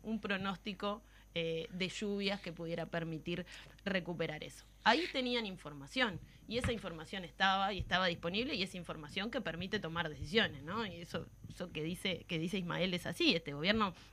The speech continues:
menciona cosas, no se basa en nada, ¿no? Fuente, eh,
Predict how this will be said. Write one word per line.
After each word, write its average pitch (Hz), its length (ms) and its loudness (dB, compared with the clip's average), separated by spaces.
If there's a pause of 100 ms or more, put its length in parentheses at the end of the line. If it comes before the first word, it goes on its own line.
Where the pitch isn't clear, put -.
menciona 196 480 2
cosas, 392 320 4
no 226 140 4
se 226 140 0
basa 226 260 4
en 269 100 2
nada, 277 340 10
¿no? 254 280 4
Fuente, 202 560 4
eh, 147 100 -6